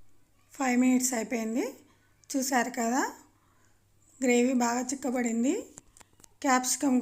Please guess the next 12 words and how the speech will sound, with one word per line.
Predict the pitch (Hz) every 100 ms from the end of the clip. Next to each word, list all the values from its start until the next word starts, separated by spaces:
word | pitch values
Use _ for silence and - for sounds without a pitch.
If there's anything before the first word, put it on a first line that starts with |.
| 254
కూడా | 233 285 403
ముక్కలు | 294 - 247 226
బాగా | 226 226 247 226
ఉడికిపోయాయి. | 214 - 240 220 208 208 247 440 - _ _ _ _ _ 285
ఇదంతా | 262 240 240 262
ఒకసారి | 233 247 233 220 226
బాగా | 220 240 240
కలుపుకొని | 233 226 262 254 330 554 - _ _ _ _ _ _ _ _ _ _ _ _ _ _ -
ఇందులో | 254 240 247 339 523 - _ _ _ _ _ _
కట్ | 262 254 285
చేసి | 277 269 254
పెట్టుకున్న | 226 254 240 247